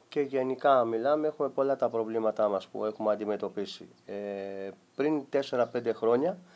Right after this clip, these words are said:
είχε φτάσει το γάλα, ε, πάνω από ένα ευρώ το πρόβιο και εβδομήντα,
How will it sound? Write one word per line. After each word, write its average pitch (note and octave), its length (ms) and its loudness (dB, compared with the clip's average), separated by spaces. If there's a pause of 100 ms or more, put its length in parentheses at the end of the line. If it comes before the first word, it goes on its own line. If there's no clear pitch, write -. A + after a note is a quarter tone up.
(420)
είχε C3 260 -4
φτάσει C#3+ 440 2
το G#2 520 0
γάλα, D#3 460 6 (560)
ε, A2+ 180 4 (140)
πάνω D#3+ 240 12
από C#3+ 200 6
ένα C#3 200 8
ευρώ B2 520 8 (540)
το A2+ 100 4
πρόβιο B2 520 6 (760)
και A#2 880 2 (2250)
εβδομήντα, B2+ 960 2